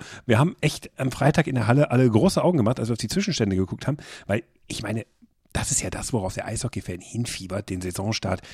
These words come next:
das erste Spiel seiner Mannschaft. Da fährt man auch mal lieber zum Auswärtsspiel, weil Hauptsache erster Spieltag miterleben. Und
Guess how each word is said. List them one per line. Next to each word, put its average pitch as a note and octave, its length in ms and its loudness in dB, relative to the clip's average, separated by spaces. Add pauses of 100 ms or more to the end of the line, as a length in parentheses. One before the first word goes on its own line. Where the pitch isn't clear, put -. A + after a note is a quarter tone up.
(120)
das - 140 -14
erste A#2 360 -10
Spiel G2+ 200 -4
seiner F#2+ 220 -4
Mannschaft. G#2 420 -4
Da F#2+ 60 -10
fährt D3 240 -4
man A2+ 140 0
auch G2 100 -4
mal F#2+ 160 -2
lieber A2+ 300 0
zum - 180 -8
Auswärtsspiel, A2+ 720 0
weil G#2+ 160 -6
Hauptsache - 420 -4
erster G#2 220 -8
Spieltag B2 320 -8
miterleben. G#2 540 -2 (480)
Und D3+ 240 -2